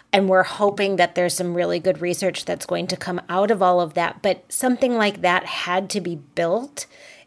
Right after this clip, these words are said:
in order to aggregate the data from across the country because, like you said, we're not big enough. So hopefully, as technology continues to improve, distance learning and communicating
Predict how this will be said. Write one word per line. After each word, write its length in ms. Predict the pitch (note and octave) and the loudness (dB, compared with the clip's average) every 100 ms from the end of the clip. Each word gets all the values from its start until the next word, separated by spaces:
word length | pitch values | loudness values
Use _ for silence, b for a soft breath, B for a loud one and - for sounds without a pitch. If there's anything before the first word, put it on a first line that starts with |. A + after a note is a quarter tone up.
| _ | _
in 240 | A3 G3 - - | -2 -2 -6 -4
order 420 | G3 G3+ G3+ G3+ | 2 2 2 0
to 840 | F#3+ - G3+ F#3 F3+ F3 F3 E3+ E3+ - | -2 -4 0 2 2 2 0 -2 -6 0
aggregate 640 | G3+ G#3 A3 G3 G3 - | 0 2 0 4 2 2
the 80 | E3+ | -2
data 380 | D3 F#3 F#3+ F#3+ | 2 4 6 4
from 200 | F#3+ F3+ | 2 -4
across 380 | F3+ F#3 E3 - | -2 -2 -2 -2
the 100 | G3 | -4
country 400 | A3 C4 D#4 B3+ | -2 -2 0 0
because, 460 | G#3 - F#3+ F3 | -2 -2 -2 2
like 200 | F#3 - | 0 0
you 80 | G3 | -4
said, 200 | - G#3+ - - | -2 -2 -2 -8
we're 160 | G#3 | -6
not 160 | F#3+ F3 | -4 -2
big 200 | G3 A#3+ | -2 0
enough. 500 | D#4 - - - - _ _ _ _ - | -2 -2 -8 -18 -20 _ _ _ _ -6
So 140 | G3+ | -4
hopefully, 960 | F#3+ - A3 B3 A3 F#3+ F3+ F3 F3 F3 _ - | -2 6 6 6 4 4 4 4 0 -4 _ -2
as 300 | F#3 F3 D#3+ | -2 0 -2
technology 680 | F#3+ F3+ F3+ F3+ F3 E3 | -4 0 0 2 0 -4
continues 640 | E3+ E3 D#3+ D4 D#4+ A#3 G3+ | -6 -6 -2 2 4 4 2
to 80 | F3+ | -2
improve, 500 | E3 D#3+ E3+ E3+ D#3+ | -2 -6 -4 -4 0
distance 440 | B3 A#3+ G3 E3+ | 0 0 -6 -4
learning 480 | E3+ F3 E3+ E3+ E3 | -4 -2 -2 -4 -4
and 280 | D#3+ E3 - | -6 -8 -6
communicating 840 | A3+ C4+ A#3+ G#3+ F#3+ F3 E3+ | 2 4 2 0 0 0 0